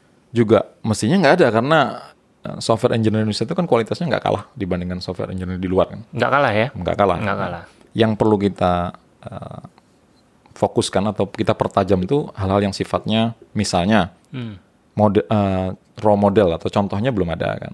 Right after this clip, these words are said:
Speaker 2: Oh, role modelnya harus diperbanyak gitu
Speaker 1: Betul.
Speaker 2: ya?
Speaker 1: Jadi, eh, misalnya sekarang bersama teman-teman yang,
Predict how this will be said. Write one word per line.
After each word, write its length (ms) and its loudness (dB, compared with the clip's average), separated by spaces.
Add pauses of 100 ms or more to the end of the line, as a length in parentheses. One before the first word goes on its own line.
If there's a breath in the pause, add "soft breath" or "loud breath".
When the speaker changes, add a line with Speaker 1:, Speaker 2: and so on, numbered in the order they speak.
(160)
Speaker 2:
Oh, 400 2
role 200 2
modelnya 380 2
harus 160 0
diperbanyak 580 -4
gitu 120 -4
Speaker 1:
Betul. 280 4
Speaker 2:
ya? 100 -2
Speaker 1:
Jadi, 220 0 (100)
eh, 400 -4 (240)
misalnya 280 0
sekarang 400 2 (320)
bersama 320 0
teman-teman 420 2 (160)
yang, 220 0